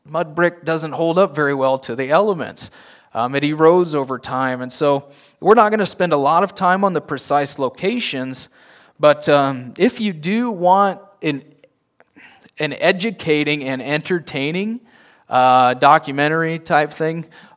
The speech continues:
on the route of the Exodus, I, I recommend, uh, Patterns of Evidence, the Exodus, or the Red Sea Miracle, Part One and Two. And there's a really, really boring, long video with a guy named Glenn Fritz.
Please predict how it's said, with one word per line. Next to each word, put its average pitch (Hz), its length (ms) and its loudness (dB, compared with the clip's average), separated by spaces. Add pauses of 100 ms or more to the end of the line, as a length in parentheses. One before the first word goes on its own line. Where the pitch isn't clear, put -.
on 170 380 6
the 185 80 2
route 170 260 4
of 175 120 -2
the 143 120 0
Exodus, 175 540 -2
I, 139 320 -2
I 143 80 -2
recommend, 151 680 -4 (140)
uh, 123 400 -2 (600)
Patterns 185 500 0
of 147 140 -2
Evidence, 131 840 -2 (300)
the 131 140 -2
Exodus, 127 640 -2
or 127 140 -4
the 123 120 -4
Red 147 240 2
Sea 160 240 -2
Miracle, 147 520 -4
Part 151 320 0
One 147 220 -4
and 131 120 -6
Two. 147 260 -2
And 131 80 -6
there's 131 120 -6
a 131 80 -6
really, 196 480 4
really 214 400 2
boring, 160 680 0
long 151 440 4
video 160 580 0 (280)
with 131 160 -6
a 131 40 -4
guy 139 200 0
named 147 220 -2
Glenn 143 260 -2
Fritz. 147 440 -2